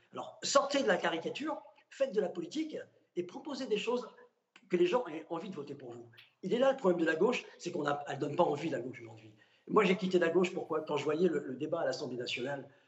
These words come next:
euh, avec les frondeurs, et cetera, j'avais pas envie. Quand j'ai vu le, le, le, le, le débat sur la déchéance de nationalité, j'avais plus envie, j'avais plus envie. Et donc, pour qu'on vote pour les gens, il faut donner envie,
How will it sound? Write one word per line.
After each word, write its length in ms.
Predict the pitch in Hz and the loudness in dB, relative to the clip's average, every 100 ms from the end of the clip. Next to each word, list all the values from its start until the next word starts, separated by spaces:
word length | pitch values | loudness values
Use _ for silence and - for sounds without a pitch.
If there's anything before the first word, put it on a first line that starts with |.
| _ | _
euh, 100 | 127 127 | -8 -4
avec 240 | 135 139 | -2 -2
les 80 | 147 | -4
frondeurs, 340 | 143 139 147 | -4 0 0
et 60 | 127 | 0
cetera, 340 | - 127 127 | -4 -6 -4
j'avais 180 | 127 117 | -4 -4
pas 120 | 117 | 2
envie. 360 | 240 208 190 185 - - - | 4 4 4 2 0 -6 0
Quand 100 | 170 | 4
j'ai 140 | 185 | 4
vu 120 | 175 | 6
le, 260 | 190 156 - - | 6 6 2 -6
le, 300 | 143 151 143 | -4 -2 -2
le, 160 | 175 160 | -2 -4
le, 220 | 160 139 135 | -4 -6 -6
le 120 | 135 | -2
débat 320 | 156 160 170 | 2 4 2
sur 160 | - 131 | 2 0
la 60 | |
déchéance 300 | 151 - 156 | 0 0 0
de 40 | 135 | -2
nationalité, 540 | 147 131 127 147 143 - _ _ _ _ - | -2 -4 -2 -2 -2 -6 _ _ _ _ -6
j'avais 300 | - 113 - | -2 0 -2
plus 180 | - 208 | 0 0
envie, 360 | 262 302 294 - - | 2 2 0 -4 -6
j'avais 260 | - 120 | -4 -4
plus 140 | - 247 | -2 0
envie. 300 | 247 277 - - - | 2 2 -2 -6 -2
Et 80 | 151 | 4
donc, 240 | 214 214 | 6 6
pour 140 | 196 - | 2 4
qu'on 100 | 170 | 4
vote 220 | 254 262 - | 4 2 2
pour 80 | 185 | 2
les 80 | 170 | 4
gens, 220 | 196 247 - | 2 -2 -4
il 60 | 135 | -6
faut 140 | 175 | -2
donner 240 | 147 147 147 | 0 0 -2
envie, 360 | 120 117 - | -4 -8 -16